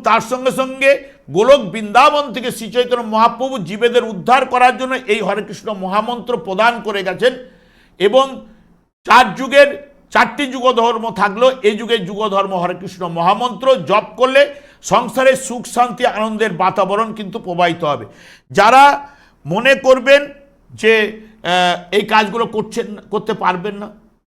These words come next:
তারা যদি মনে করেন মাকে অর্থাৎ মাতাকে সেবা করতে পারলে আপনাদের ক্ষেত্রে শুভ ফল পাবেন। এবং নারকেল জলে, প্রবাহিত জলে ভাসাতে পারলে খুব ভালো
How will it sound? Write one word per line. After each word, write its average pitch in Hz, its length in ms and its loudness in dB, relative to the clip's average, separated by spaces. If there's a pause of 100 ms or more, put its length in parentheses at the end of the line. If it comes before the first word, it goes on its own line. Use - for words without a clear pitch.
তারা 226 220 6
যদি 247 180 -6
মনে 240 260 -4
করেন 269 280 2 (760)
মাকে 220 680 -2
অর্থাৎ 220 300 -2
মাতাকে 226 720 0 (160)
সেবা 240 360 4
করতে 240 360 -2
পারলে 226 600 -2 (240)
আপনাদের 196 440 -2
ক্ষেত্রে 208 580 -2 (180)
শুভ 185 340 -8
ফল 214 160 4
পাবেন। 240 340 6 (540)
এবং 285 400 2 (400)
নারকেল 254 760 2 (840)
জলে, 247 720 4
প্রবাহিত 254 440 2
জলে 247 300 0
ভাসাতে 196 400 -2
পারলে 226 280 -4
খুব 190 300 -8
ভালো 180 400 -4